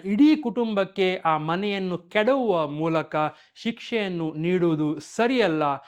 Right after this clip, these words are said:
ಈ ಬುಲ್ಡೋಸರ್ ನಿಯಮವನ್ನು, ಆ, ನಿರಂಕುಶವಾಗಿ ಏನು ಸಾಧಿಸ್ತಾರೆ ಅಂತ ಅಧಿಕಾರಿಗಳ ಮೇಲೆ ಕ್ರಮವನ್ನು ತೆಗೆದುಕೊಳ್ಳಬೇಕಾಗಬಹುದು. ಮತ್ತು ಹೀಗೆ, ಆ, ಮನೆಗಳನ್ನು ಕೆಡವುವುದರ, ಆ,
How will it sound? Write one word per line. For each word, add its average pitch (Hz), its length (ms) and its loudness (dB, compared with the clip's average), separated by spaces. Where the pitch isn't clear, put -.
ಈ 220 120 2
ಬುಲ್ಡೋಸರ್ 226 800 4
ನಿಯಮವನ್ನು, 190 840 0
ಆ, 160 200 4
ನಿರಂಕುಶವಾಗಿ 214 1040 2
ಏನು 165 300 -2
ಸಾಧಿಸ್ತಾರೆ 170 1000 -2
ಅಂತ 175 260 -2
ಅಧಿಕಾರಿಗಳ 202 800 2
ಮೇಲೆ 175 380 0
ಕ್ರಮವನ್ನು 175 640 -4
ತೆಗೆದುಕೊಳ್ಳಬೇಕಾಗಬಹುದು. 165 1500 -2
ಮತ್ತು 208 380 0
ಹೀಗೆ, 240 640 0
ಆ, 165 200 -2
ಮನೆಗಳನ್ನು 196 640 -2
ಕೆಡವುವುದರ, 202 640 0
ಆ, 156 420 -4